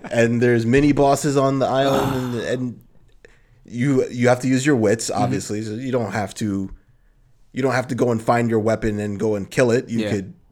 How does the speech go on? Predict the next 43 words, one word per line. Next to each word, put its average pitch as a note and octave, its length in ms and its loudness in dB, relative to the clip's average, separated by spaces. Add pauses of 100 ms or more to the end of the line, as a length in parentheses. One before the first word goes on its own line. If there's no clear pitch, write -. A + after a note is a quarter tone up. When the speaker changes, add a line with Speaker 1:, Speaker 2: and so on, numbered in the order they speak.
(400)
Speaker 1:
basically G2 480 -6
say, F2+ 300 -8
"Well, D#3+ 420 -12
maybe G3+ 300 -8
I'll G3 100 -6
sneak G3 260 -8
around G3 260 -2
it A#2+ 80 0
and G#2+ 100 0
get A2+ 140 0
what A#2 100 0
I G#2+ 40 -2
need G#2+ 160 -4
to F#2 60 -10
get." F2+ 240 -6
Speaker 2:
Mm-hmm. A#2 240 -6
Speaker 1:
Or, - 180 -20 (340)
"Maybe C3+ 320 0
I'll C3+ 280 0
cause C3 320 0
a C3+ 40 -6
distraction." C#3+ 600 -2
And F#2 200 -10 (440)
there's E3 200 0
so - 320 0
many F#3 220 4
different D#3+ 320 -2
ways A#2+ 160 -2
that A2+ 80 -2
you G#2+ 120 -4
can A#2+ 100 -4
Speaker 2:
Mm-hmm. G#2+ 80 -4
Speaker 1:
interact G#2 380 -4
with G#2+ 120 -10
this G#2 160 -6
scenario. F#2+ 560 -6 (460)
And G#2 420 -6
you C#3 180 -4
could C#3 260 -2
go B2+ 160 2
through C3 220 0
it G#2+ 140 0
with A2 200 -2